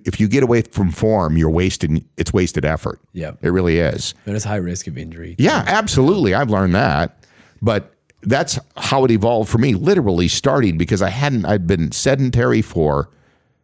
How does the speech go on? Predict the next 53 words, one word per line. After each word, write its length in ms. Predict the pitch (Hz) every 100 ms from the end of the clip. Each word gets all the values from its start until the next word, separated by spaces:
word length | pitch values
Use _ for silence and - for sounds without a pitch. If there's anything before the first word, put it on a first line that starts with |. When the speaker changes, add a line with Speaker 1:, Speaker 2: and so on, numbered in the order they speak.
| -
Speaker 1:
you 60 | 98
know, 60 | 98
almost 300 | 120 113 -
three 200 | 110 92
decades, 500 | 90 92 87 71 -
sitting 340 | 110 95 95
in 100 | 80
a 60 | 71
radio 380 | 73 78 82
studio 600 | 71 - 67 62 58 58 - _ - 73
doing 340 | 101 90 71
nothing. 420 | 82 78 - - - - _ _
And 140 | - 90
that's 180 | 95 110
my 160 | 95
own 220 | 92 85
fault. 420 | 69 110 82 - -
I 80 |
should 220 | - 107 80
have 100 | -
taken, 420 | 73 - - - _ _ _ -
I 40 | 113
should 140 | 113
have 80 | 92
taken 300 | 90 85 80
better 440 | 80 80 73 - -
care 180 | - 87
of 80 | 78
myself, 340 | 65 - 65
but 100 | -
I 80 | 64
didn't. 380 | 62 95 69 64 - -
So 140 | - 107
I 60 |
started 460 | 85 - 127 120 85
small, 580 | - - 113 80 71 - _ _ _ -
and 80 | 92
it's 160 | 87 -
fun 260 | - 110
to 80 | 110
watch 280 | 90 90 -
yourself 340 | 95 107 87 -
progress 420 | 78 87 90 -
and 100 | 87
then 100 | 87
get 160 | 80 -
motivated 500 | 90 82 71 73 -
to 60 |
do 220 | 67 85 78
it 80 |
on 120 | 71 64
your 180 | 67
own 340 | 90 90 67